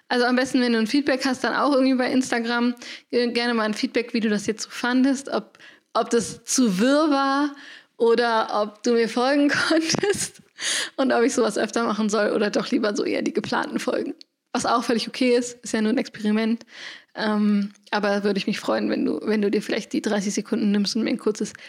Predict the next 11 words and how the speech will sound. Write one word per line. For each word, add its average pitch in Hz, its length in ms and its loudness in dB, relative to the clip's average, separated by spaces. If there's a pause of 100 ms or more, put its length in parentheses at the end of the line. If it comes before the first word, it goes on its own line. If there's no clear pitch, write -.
(260)
Feedback - 460 -2
sendest. 254 440 -4 (1000)
Genau. 214 400 -2 (540)
Dann 220 300 2
würde 240 160 4
ich 220 120 -2
sagen, 233 640 2 (920)
hab - 200 -4
eine 226 120 2
schöne 220 340 0
Woche. 269 540 0